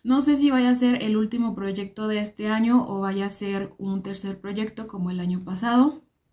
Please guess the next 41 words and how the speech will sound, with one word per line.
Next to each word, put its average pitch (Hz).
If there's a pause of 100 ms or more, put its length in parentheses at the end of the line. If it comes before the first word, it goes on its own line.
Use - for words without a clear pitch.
(500)
Depende 208
de 190
qué 202
tanto 196
uso 208 (340)
le 208
dé 196
a 196
los 185
productos, 247
porque 214
el 190
proyecto 196
pasado, 208
que 196
si 190
no 185
lo 185
han 190
visto, 240
se 247
los 190
dejo 185
por 175
aquí, 320 (420)
le 233
di 240
bastante 202
uso 277
y 240
le 226
di 226
muy 254
buen 214
uso. 277 (320)
Y -
pues 226
bueno, 214
vamos 214
a 190
comenzar. 185